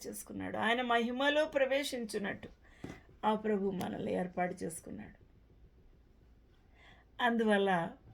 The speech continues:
దేవుని చేత ఏర్పాటు చేయబడిన వారు ఎలా ఉండాలట? ప్రియులుగా ఉండాలి. పరిశుద్ధులు, పరిశుద్ధులను ప్రియులు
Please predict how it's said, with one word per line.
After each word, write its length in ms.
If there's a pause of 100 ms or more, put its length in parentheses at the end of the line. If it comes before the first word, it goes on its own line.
(920)
దేవుని 380
చేత 300
ఏర్పాటు 680
చేయబడిన 540
వారు 400 (680)
ఎలా 220
ఉండాలట? 500 (1300)
ప్రియులుగా 580
ఉండాలి. 480 (920)
పరిశుద్ధులు, 960 (1400)
పరిశుద్ధులను 960 (240)
ప్రియులు 840